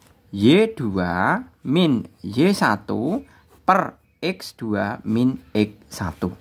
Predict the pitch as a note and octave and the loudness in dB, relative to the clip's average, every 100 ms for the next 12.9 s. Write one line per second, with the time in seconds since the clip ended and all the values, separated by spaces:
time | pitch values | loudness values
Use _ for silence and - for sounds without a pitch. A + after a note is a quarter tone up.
0 | - - - - - - - - - - | -20 -20 -20 -20 -20 -20 -20 -20 -6 2
1 | A#2 G#3+ G#3+ A#3+ A3+ G#3 A3 B3 A#3+ F3+ | 4 4 4 6 6 6 6 4 2 0
2 | D#3 D3 D#3 F3+ A#3+ G3 - F3 F3+ E3 | 4 4 6 2 -2 -4 -4 -4 -2 -2
3 | F3 F3 F3+ F3 - D#3 C3+ C3+ _ _ | -2 0 0 -2 2 2 2 -2 _ _
4 | _ C3+ C3+ C3 C#3 C3 C3+ G3 C#3 B2+ | _ -6 -6 -4 2 2 4 4 2 -2
5 | - - - E3+ A3+ A3 A3 A3 A#3 A#3 | -10 -20 0 6 6 6 6 6 4 0
6 | - - C3 B2+ E3+ F3+ - D#3+ D#3+ C#3+ | -12 -4 0 2 2 -2 -6 -6 -2 0
7 | C#3 D3 - G#2+ A2 A#2+ - C3+ - A#2+ | 0 0 0 4 6 4 -2 -6 -2 -4
8 | - _ _ - _ _ _ - - - | -6 _ _ -20 _ _ _ -20 -20 -20
9 | - - - - - A2 B2+ D#3 G#3 F#3 | -20 -20 -20 -4 4 4 6 6 6 4
10 | D3+ E3+ F3 D3 C#3 G#2+ D3 D3+ D3+ C#3 | 2 4 2 4 2 0 2 0 2 0
11 | C#3 C3+ C3 B2+ A2 A2 G#2+ G2+ A2 E3+ | 2 4 4 2 0 0 0 0 0 -2
12 | G#3+ F3+ B2 D#3+ E3 G2 G2+ B2+ B2+ | 0 2 2 2 2 -2 2 0 0